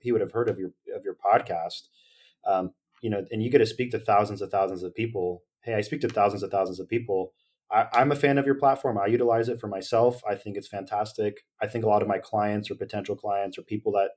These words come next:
listen to my podcast, um, would definitely, definitely benefit from it as well." I-, if,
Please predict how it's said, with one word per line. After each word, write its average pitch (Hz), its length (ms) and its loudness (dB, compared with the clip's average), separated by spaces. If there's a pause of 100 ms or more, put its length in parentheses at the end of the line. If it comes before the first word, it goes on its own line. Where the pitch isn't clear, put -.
listen 110 240 2
to 101 80 -2
my 95 100 -2
podcast, 98 680 0 (480)
um, 95 260 -4
would 113 120 0
definitely, 110 460 2
definitely 110 360 2
benefit 104 360 -4
from 101 160 -4
it 101 60 -4
as 90 100 -6
well." 104 460 2 (400)
I-, - 60 -10 (100)
if, 120 180 -2